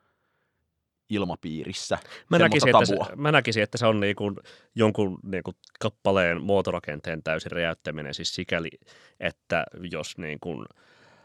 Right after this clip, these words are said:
Speaker 2: joku
Speaker 1: Ai niin kuin Tierra Whack.
Speaker 2: Äh, niin, siis just näin, että niin kuin, mikä on niin kuin maailman isoin rock-yhtye, tai siis joku tämmönen niin kuin kriitikoiden arvostama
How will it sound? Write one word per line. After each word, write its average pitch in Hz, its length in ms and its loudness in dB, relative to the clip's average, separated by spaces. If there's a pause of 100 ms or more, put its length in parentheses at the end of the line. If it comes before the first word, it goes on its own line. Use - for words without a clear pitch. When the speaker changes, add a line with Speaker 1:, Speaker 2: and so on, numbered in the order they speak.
(180)
Speaker 2:
joku 95 240 0
Speaker 1:
Ai 120 60 0
niin 95 80 0
kuin - 120 -4
Tierra 120 260 2
Whack. 104 220 2 (400)
Speaker 2:
Äh, 196 60 2
niin, 220 400 4
siis 143 180 -2
just 196 240 -2
näin, 131 280 2
että 117 280 -2
niin 113 240 0
kuin, 107 300 -2 (340)
mikä 127 280 8
on 101 120 8
niin 95 120 4
kuin 95 100 0
maailman 87 320 2
isoin 85 400 -4
rock-yhtye, 85 720 -8
tai 80 140 -6
siis 85 160 -8
joku 85 180 -8
tämmönen 76 420 -8
niin 67 120 -10
kuin - 120 -12 (400)
kriitikoiden 95 500 0
arvostama 80 540 -8